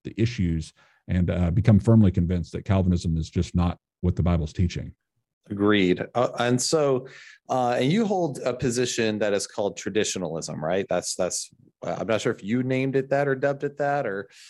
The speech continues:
Speaker 2: who did, but that's
Speaker 1: No, um, yeah, the traditional Southern Baptist is where that, that term traditionalist came from, and that predates me, uh, for quite some time. I, I'm not sure who all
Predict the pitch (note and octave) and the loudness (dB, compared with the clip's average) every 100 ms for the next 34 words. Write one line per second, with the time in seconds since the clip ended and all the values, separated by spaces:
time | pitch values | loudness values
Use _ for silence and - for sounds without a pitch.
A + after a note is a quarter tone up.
0 | - _ _ C3+ B2 B2 B2 A2 - - | -20 _ _ -8 -2 -2 -2 -4 -6 -12
1 | G2 - - - _ - - - - - | -18 -14 -16 -16 _ -20 -20 -20 -10 4
2 | D3+ D#3+ D#3+ - C#3 C3+ D3 D3+ D3+ B2 | 6 8 6 6 4 6 6 8 6 6
3 | B2 B2+ - C#3+ D#3+ G3 G3 D#3 A#2+ - | 4 2 0 4 4 4 2 0 0 0
4 | D3 C#3 G#2+ A2+ B2 C3+ A#2 - - - | 2 2 2 2 0 -2 -4 -12 -20 -18
5 | - A2+ A2 G2+ A#2 A2+ A2 G2 - - | 2 6 6 6 6 6 4 0 -4 -2
6 | - - A#2 G#2+ - F#2+ A2 A#2+ A2+ A2 | -2 0 2 2 2 2 2 2 0 0
7 | - G#2+ A2 A#2 A2+ A#2 F#2+ G#2+ - _ | 0 0 0 0 2 2 2 0 -2 _
8 | - G#2 G2 - - G2+ G2 G#2 - G2 | -2 0 -2 -4 -2 0 2 -2 -2 -2
9 | G2 F#2+ E2+ - G2 G2+ G#2+ F#2+ G2 F#2 | 0 -2 -8 -2 0 2 0 2 2 2
10 | F2 E2+ F2 E2+ F#2+ F2+ - F#2+ E2+ G#2 | 2 0 -4 0 0 0 -2 0 2 4
11 | F#2+ G2 F#2 | 2 0 -2